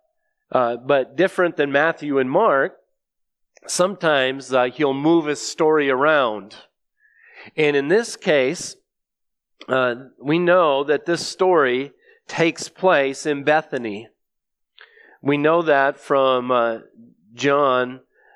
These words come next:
uh, chapter eleven, wh-, where John gives us an account of, of this. So the question we should ask is, why did Luke put it here? Because Bethany's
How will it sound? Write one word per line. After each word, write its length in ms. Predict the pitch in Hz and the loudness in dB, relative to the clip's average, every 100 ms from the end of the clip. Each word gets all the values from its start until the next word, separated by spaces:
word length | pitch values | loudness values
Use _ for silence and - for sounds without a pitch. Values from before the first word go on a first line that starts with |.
| _ _ | _ _
uh, 540 | 123 120 117 113 117 113 | 0 2 2 2 -2 -6
chapter 500 | - 151 143 - 139 | -4 0 0 -2 -2
eleven, 600 | 131 131 156 131 110 95 _ _ _ _ _ _ | 0 2 0 0 -8 -10 _ _ _ _ _ _
wh-, 380 | 127 117 120 110 | -8 -4 -4 -6
where 220 | 120 123 | -2 -2
John 500 | 113 127 139 143 123 - _ _ 127 | -2 0 0 0 -6 -16 _ _ -4
gives 300 | 139 135 120 | -2 -2 -2
us 220 | 127 - | -4 -4
an 100 | 131 | -4
account 560 | 117 - 143 135 135 131 | -4 -2 0 0 -2 -2
of, 300 | 120 113 120 120 | 0 -2 -4 -4
of 240 | 127 113 | -4 -2
this. 460 | 117 110 113 - - _ _ _ _ _ _ _ _ _ _ | -2 -2 -6 -14 -18 _ _ _ _ _ _ _ _ _ _
So 180 | - 156 | 0 0
the 100 | 156 | 0
question 480 | 202 226 - 190 | 2 0 0 -2
we 100 | 185 | -2
should 200 | 175 170 | -2 0
ask 380 | 156 202 202 - | 2 2 0 -6
is, 100 | 156 | -8
why 240 | 131 160 208 | 0 2 2
did 160 | 208 | -2
Luke 480 | 160 180 220 196 _ | -2 0 0 -2 _
put 180 | - 196 | 0 0
it 140 | 185 | 0
here? 460 | - - 226 170 143 | -4 -2 2 4 2
Because 380 | 143 151 175 143 | -4 -4 -4 -2
Bethany's 680 | 139 202 - 190 156 156 | 0 0 0 0 0 0